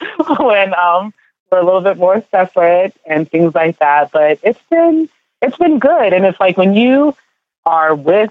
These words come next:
the person that you work with, you know, I think when people are married or, or, um, girlfriend and boyfriend, like, you, you go to work and you have, like, the way that you are at work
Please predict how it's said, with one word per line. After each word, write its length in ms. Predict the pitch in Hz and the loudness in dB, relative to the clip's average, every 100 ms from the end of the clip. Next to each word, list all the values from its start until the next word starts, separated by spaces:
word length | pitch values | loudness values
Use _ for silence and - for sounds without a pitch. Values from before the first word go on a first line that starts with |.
| - | -6
the 80 | 180 | -4
person 280 | 185 175 165 | -2 -2 0
that 120 | 143 | 2
you 120 | 156 | 0
work 260 | 160 196 190 | 0 -2 0
with, 180 | 156 170 | -2 0
you 60 | |
know, 200 | 160 160 156 | 0 0 0
I 220 | 190 226 | -2 0
think 380 | 240 156 147 151 | -2 -2 -2 -2
when 200 | 160 151 | -4 -4
people 580 | 165 196 185 180 175 175 | -2 -2 0 0 2 0
are 280 | 156 143 147 | 0 0 0
married 640 | 139 135 151 170 165 165 156 | -2 -4 0 0 2 2 2
or, 560 | 143 139 139 139 - | 2 2 2 0 -2
or, 520 | - 131 131 127 127 - 135 | -2 0 2 0 -2 -4 -2
um, 180 | 131 135 | 0 0
girlfriend 300 | 165 170 151 | 0 0 -2
and 80 | |
boyfriend, 440 | 143 156 170 151 156 | 0 -2 0 0 0
like, 200 | 139 - | -2 -6
you, 160 | 160 139 | -14 -6
you 100 | 147 | -2
go 100 | 170 | 0
to 60 | 180 | 0
work 340 | 170 170 170 165 | 0 0 0 -2
and 80 | |
you 100 | 160 | -2
have, 240 | 170 202 190 | 0 -2 0
like, 160 | 165 | -2
the 80 | 165 | 0
way 160 | 156 175 | 0 0
that 120 | 143 | 0
you 220 | 151 165 | 0 2
are 160 | 147 151 | 2 2
at 160 | 135 123 | 0 0
work 360 | 143 170 247 | 0 0 -2